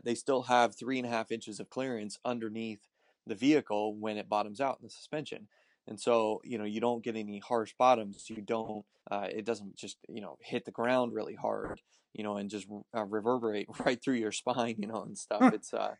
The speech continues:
Speaker 2: Nobody wants
Speaker 1: it's
Speaker 2: that.
Speaker 1: nice, you know. Yeah, and, I mean, you can throw it in the corners, and the center of gravity is so nice that, uh, you don't,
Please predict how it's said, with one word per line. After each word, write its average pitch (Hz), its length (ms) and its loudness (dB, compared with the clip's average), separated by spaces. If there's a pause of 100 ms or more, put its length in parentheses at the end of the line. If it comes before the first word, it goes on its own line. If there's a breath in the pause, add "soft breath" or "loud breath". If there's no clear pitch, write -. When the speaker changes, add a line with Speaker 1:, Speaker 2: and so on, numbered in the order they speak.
(140)
Speaker 2:
Nobody 180 300 10
wants 120 280 4
Speaker 1:
it's - 40 -4
Speaker 2:
that. 117 100 0
Speaker 1:
nice, 113 500 2
you - 140 -6
know. 104 240 -4
Yeah, 127 300 10
and, 104 180 -2
I 110 80 0
mean, 113 160 -2
you 117 80 -2
can 110 140 -6
throw 120 160 6
it 113 60 0
in 107 60 -6
the 107 60 -6
corners, 117 640 0
and 101 120 -6
the - 300 -20
center 110 220 0
of 98 60 -4
gravity 117 320 8
is 107 120 -4
so 117 140 -2
nice 113 380 -2
that, 101 200 -4 (560)
uh, 101 240 2
you 107 140 -8
don't, 110 340 2